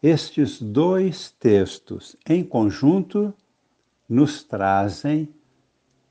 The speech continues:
um retrato perfeito de uma comunidade cristã autêntica.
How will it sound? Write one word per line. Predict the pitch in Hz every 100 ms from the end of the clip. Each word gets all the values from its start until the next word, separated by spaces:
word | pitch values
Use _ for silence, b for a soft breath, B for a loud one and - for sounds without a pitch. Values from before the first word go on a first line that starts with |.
| _
um | - 127
retrato | 127 135 - - 107 107 120 113 - - 123 117 _
perfeito | 156 143 - - - 127 127 95 - 92 98 _ _ _ _ _ _ -
de | 87
uma | 113 110 104
comunidade | 98 _ - 156 160 135 110 98 80 101 101 92 82
cristã | 85 - 87 85 - - _ 110 107 117 113 _ _ _ _ _
autêntica. | 120 120 104 - 127 131 104 - 90 78 95 87